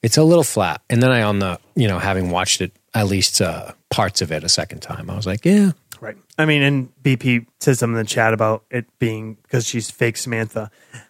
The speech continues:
Speaker 2: I don't really think that's relevant
Speaker 1: Sure,
Speaker 2: because I
Speaker 1: sure.
Speaker 2: think Mulder believes a hundred percent. I think my personal feeling watching it is that he believes it is real Samantha. Um,
Speaker 1: Mm, right.
Speaker 2: you know, so that's what, that's what we're watching, the reaction
Speaker 1: That's
Speaker 2: of.
Speaker 1: what we're watching,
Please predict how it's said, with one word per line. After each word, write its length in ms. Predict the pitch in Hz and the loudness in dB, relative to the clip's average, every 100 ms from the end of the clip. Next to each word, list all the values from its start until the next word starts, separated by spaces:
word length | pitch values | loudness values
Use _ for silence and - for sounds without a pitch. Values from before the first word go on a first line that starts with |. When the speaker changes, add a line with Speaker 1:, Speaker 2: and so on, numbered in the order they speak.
| _ | _
Speaker 2:
I 60 | 170 | 0
don't 140 | 233 | 2
really 180 | 233 208 | 4 4
think 160 | 180 170 | 4 2
that's 180 | 143 131 | 2 6
relevant 300 | 208 151 127 | 6 8 6
Speaker 1:
Sure, 100 | 107 | 4
Speaker 2:
because 200 | 147 147 | 4 4
I 100 | 143 | 2
Speaker 1:
sure. 260 | - 202 165 | 4 2 2
Speaker 2:
think 180 | 127 123 | -2 2
Mulder 440 | 156 190 180 165 127 _ | 4 4 4 2 0 _
believes 420 | 135 127 165 143 | 2 4 4 4
a 20 | 131 | 2
hundred 420 | - 143 127 - | 2 2 2 -2
percent. 420 | 113 - 160 139 - | -8 2 2 2 -6
I 60 | |
think 580 | 113 - 247 139 131 - _ | -2 2 4 2 -4 -14 _
my 120 | 143 | 0
personal 480 | 175 147 - 117 120 - _ | 2 2 0 -6 -6 -10 _
feeling 380 | 143 123 117 | 0 2 4
watching 320 | 120 123 - 120 | 2 2 0 -6
it 100 | 120 | 0
is 80 | |
that 140 | 127 120 | 0 2
he 100 | 131 | 2
believes 400 | 120 127 147 117 | 2 2 2 2
it 80 | 127 | 2
is 160 | 175 | 2
real 220 | 117 104 110 | 0 -10 -10
Samantha. 540 | - 107 107 117 113 _ | -10 -12 -18 -18 -18 _
Um, 360 | 117 110 127 120 113 | 0 4 6 6 4
Speaker 1:
Mm, 20 | 101 | 2
right. 320 | 92 76 - _ | 0 -4 -8 _
Speaker 2:
you 120 | 135 | 0
know, 200 | 123 123 - | 2 0 -4
so 420 | - 135 117 117 - _ | -2 2 2 0 -8 _
that's 320 | 127 120 - | 0 0 -2
what, 200 | 127 - _ | 0 0 _
that's 240 | 143 170 - | -2 0 -2
what 80 | 120 | -2
we're 120 | 117 | 2
watching, 480 | 131 120 113 110 - | 2 0 -8 -16 -8
the 80 | 117 | -4
reaction 380 | 117 113 - 117 | -2 -4 0 0
Speaker 1:
That's 160 | - | 2
Speaker 2:
of. 60 | 104 | 0
Speaker 1:
what 40 | 98 | -2
we're 40 | |
watching, 460 | 78 80 - - | -4 -8 -10 -12